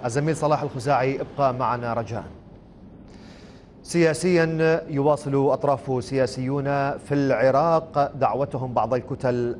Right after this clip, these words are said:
السياسية إلى العودة للانتخابات وعدولها عن قرارها بالانسحاب من الانتخابات المبكرة، وذلك من أجل تحقيق مشاركة واسعة تشمل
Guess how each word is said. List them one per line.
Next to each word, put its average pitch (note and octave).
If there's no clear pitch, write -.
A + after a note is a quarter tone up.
السياسية B2
إلى B2
العودة A#2+
للانتخابات A#2+
وعدولها A#2
عن A2
قرارها A#2+
بالانسحاب B2
من A#2+
الانتخابات A#2
المبكرة، C3
وذلك A#2+
من B2+
أجل A#2+
تحقيق C3+
مشاركة C3
واسعة A#2+
تشمل A#2